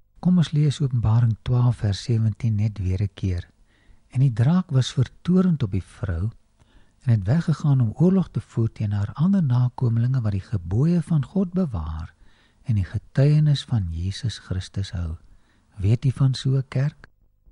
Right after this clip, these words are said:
Vers agtien. "Die draak het toe op die seestrand gaan staan." Johannes gee nou vir ons 'n skokkende verduideliking van hoe die draak, die duiwel en heidense Rome,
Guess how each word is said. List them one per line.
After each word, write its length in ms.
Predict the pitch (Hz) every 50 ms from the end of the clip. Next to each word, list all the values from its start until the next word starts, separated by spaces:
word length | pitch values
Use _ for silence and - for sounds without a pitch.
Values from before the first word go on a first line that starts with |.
| -
Vers 340 | - - - 107 90 87 -
agtien. 580 | - 120 113 107 - - - 110 90 80 92 - - - - - - - - _ _ _ _ _
"Die 140 | - 107 92
draak 300 | 90 113 151 196 202 -
het 120 | 180 -
toe 100 | 196 175
op 100 | 160 -
die 80 | 151 120
seestrand 720 | - - - 151 160 139 - - - 123 123 123 117 -
gaan 180 | - 107 98 92
staan." 560 | - - - - 101 85 73 71 80 87 98 - _ _ _ - - - - - - _ _ _ _ _ _ -
Johannes 480 | - - 104 92 120 160 180 165 - -
gee 140 | - 165
nou 200 | 147 135 135 147
vir 140 | 123 123 135
ons 280 | 131 131 127 113 - -
'n 80 | 101
skokkende 800 | 92 - - - - - - - - 151 - - - 151 143 139
verduideliking 880 | - - 127 113 107 101 98 98 98 104 101 - - - 98 95 -
van 180 | - - 98 92
hoe 120 | 101 131
die 180 | 156 180 143 110
draak, 460 | - - 104 107 104 90 82 92 107 _ _
die 180 | - - 90 76
duiwel 500 | - 104 101 117 117 95 87 95 110 117 - - _ - - - - _ _ _
en 180 | - - 98 85
heidense 480 | 80 87 113 135 151 143 117 - 127 107
Rome, 420 | 92 98 92 90 90 90 87